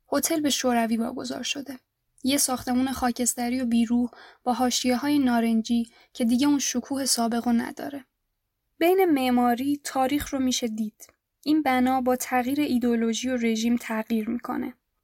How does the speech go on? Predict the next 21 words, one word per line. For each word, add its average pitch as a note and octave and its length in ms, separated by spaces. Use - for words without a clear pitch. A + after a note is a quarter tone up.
هتل E4 280
اوایل C4 420
قرن A#3+ 320
بیستم A#3 460
زیبا B3 460
و C#4+ 40
پرزرق A3+ 520
و A3 60
برق G#3+ 360
بود - 260
و B3 80
در A#3+ 160
جنگ B3 360
سرد B3 480
و A#3 100
دههٔ A#3 380
شصت A#3+ 440
بدون B3 320
زواید A3 500
و A3+ 80
تجمل. A3 540